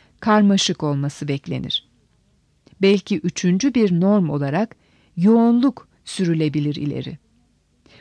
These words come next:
Bu normlar genelliklerinden ötürü bir bakıma faydasızdırlar.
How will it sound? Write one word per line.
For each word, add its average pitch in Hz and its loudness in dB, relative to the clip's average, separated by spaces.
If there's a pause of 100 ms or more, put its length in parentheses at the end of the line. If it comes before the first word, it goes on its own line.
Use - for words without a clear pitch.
(100)
Bu 302 4
normlar 214 4 (200)
genelliklerinden 240 2
ötürü 156 -2
bir 262 2
bakıma 185 0
faydasızdırlar. 180 -4